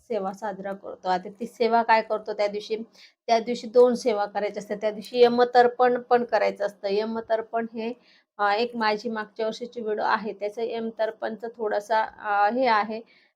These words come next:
त्याचं पण मी तुम्हाला, अ, एक त्याची व्हिडिओ ब-, दुसरीच बनवेल. मला वाटलं होतं एका व्हिडिओत बनवू, पण नाही, त्याचा व्हिडिओ तुम्हाला वेगळाच बनवावा लागेल, कारण मला,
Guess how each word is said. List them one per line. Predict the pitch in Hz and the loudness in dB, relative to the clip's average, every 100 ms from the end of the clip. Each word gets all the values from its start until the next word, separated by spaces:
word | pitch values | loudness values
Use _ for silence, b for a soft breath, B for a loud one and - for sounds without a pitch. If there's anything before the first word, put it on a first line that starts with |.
| _ | _
त्याचं | 233 247 | -4 -4
पण | 247 240 | -4 -4
मी | 226 | -4
तुम्हाला, | 214 214 208 208 233 _ | -6 -6 -6 -6 -10 _
अ, | 214 202 196 196 - _ _ _ 226 | -2 2 2 2 -6 _ _ _ -12
एक | 233 - | -4 -2
त्याची | 240 233 | -2 0
व्हिडिओ | 233 214 | 2 2
ब-, | 208 | 0
दुसरीच | 214 220 220 240 | -4 -4 -2 -4
बनवेल. | 220 208 202 | -2 -4 -4
मला | 202 208 | -2 0
वाटलं | 208 208 - | 2 0 0
होतं | 247 240 | -2 0
एका | 202 220 | -4 0
व्हिडिओत | 220 226 202 | 0 0 -2
बनवू, | 202 208 214 | -6 -8 -2
पण | 214 214 | -2 0
नाही, | 214 208 | -4 -6
त्याचा | 208 208 240 | -6 -6 -6
व्हिडिओ | 226 202 | -6 -8
तुम्हाला | 196 208 202 | -14 -18 -14
वेगळाच | 196 190 208 202 | -10 -6 -6 -6
बनवावा | 202 190 196 | -10 -6 -4
लागेल, | 190 185 214 226 | -4 -6 -8 -14
कारण | 208 202 214 | -12 -12 -14
मला, | 208 196 214 | -8 -6 -6